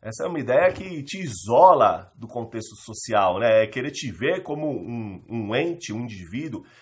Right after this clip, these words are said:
isolado de um contexto social ou da pessoa que você é, que já é um emaranha-, um emaranhamento de fluxos, né? Já é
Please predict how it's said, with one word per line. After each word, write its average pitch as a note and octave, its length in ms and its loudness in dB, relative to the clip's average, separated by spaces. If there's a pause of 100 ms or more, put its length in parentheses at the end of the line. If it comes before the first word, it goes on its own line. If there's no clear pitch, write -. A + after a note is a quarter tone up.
(180)
isolado C#3+ 800 4
de B2+ 180 -4
um C#3 240 -4
contexto B2 560 -6
social D3 540 4
ou D#3 120 -2
da D#3+ 100 4
pessoa G3 640 0
que D#3+ 100 -6
você C#3+ 300 -4
é, F#3+ 60 4
que G#3+ 220 -6
já A#3 220 6
é F#3+ 160 8
um G3+ 120 4
emaranha-, D#3+ 720 0
um C3+ 340 -4
emaranhamento D#3+ 720 2
de G#3+ 100 -8
fluxos, D#3+ 680 -6
né? B2+ 260 0
Já G#2+ 180 4
é D3+ 240 4